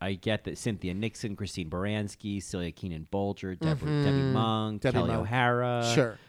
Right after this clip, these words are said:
Speaker 2: sure.
Speaker 1: um, Christine Nielsen. Like, there's a lot of great, like, New York actors. Oh, Audra McDonald,
Speaker 2: Ugh.
Speaker 1: um,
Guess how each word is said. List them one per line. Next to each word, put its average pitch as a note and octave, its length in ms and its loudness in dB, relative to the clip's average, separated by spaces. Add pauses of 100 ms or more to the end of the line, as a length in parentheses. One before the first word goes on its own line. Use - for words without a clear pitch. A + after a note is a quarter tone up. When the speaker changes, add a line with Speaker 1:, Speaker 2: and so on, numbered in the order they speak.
(160)
Speaker 2:
sure. F#2+ 200 2
Speaker 1:
um, E2+ 240 2
Christine F#2+ 380 -2
Nielsen. G#2+ 440 0
Like, G2 180 -6
there's C#3+ 200 -2
a A#2 60 2
lot G#2 340 4
of F#2+ 100 -2
great, F#2 280 -4
like, E2 200 -8
New F2 160 -8
York F2+ 360 -6
actors. F2+ 360 -4
Oh, A2 200 -4
Audra F#2+ 260 -2
McDonald, F#2+ 640 -2 (160)
Speaker 2:
Ugh. F#3+ 240 6
Speaker 1:
um, F2+ 500 0